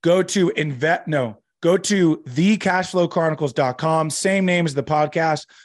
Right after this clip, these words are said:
the cashflow chronicles dot com. My video series is almost out, to go into even more detail on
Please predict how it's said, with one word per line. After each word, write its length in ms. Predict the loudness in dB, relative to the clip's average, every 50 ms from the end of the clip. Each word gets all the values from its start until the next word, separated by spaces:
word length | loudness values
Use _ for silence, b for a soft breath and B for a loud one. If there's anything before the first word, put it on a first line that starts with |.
| b b _
the 60 | -6
cashflow 420 | -2 0 0 0 0 -2 -4 -2
chronicles 420 | 0 -2 -2 -2 -2 -2 -4 -6 -2
dot 240 | -2 -2 -2 -2 -2
com. 380 | -2 -2 0 2 0 0 -2 B B B B B B
My 100 | -8 -6
video 340 | -2 0 0 2 2 2 2
series 400 | 0 0 0 2 2 2 0 -2
is 120 | -4 -4
almost 400 | -2 -2 0 0 0 -2 -4 -4
out, 360 | -4 -2 0 0 0 -2 -4 b b b b _ -14
to 100 | -12 -6
go 140 | -2 -2 0
into 120 | 0 0
even 260 | -2 -4 -4 -4 -6 -4
more 300 | -2 0 2 2 0 0
detail 640 | -2 -2 -4 -4 -2 0 0 2 2 2 0 -4 _ _ _ _ _ -4
on 120 | -4 -4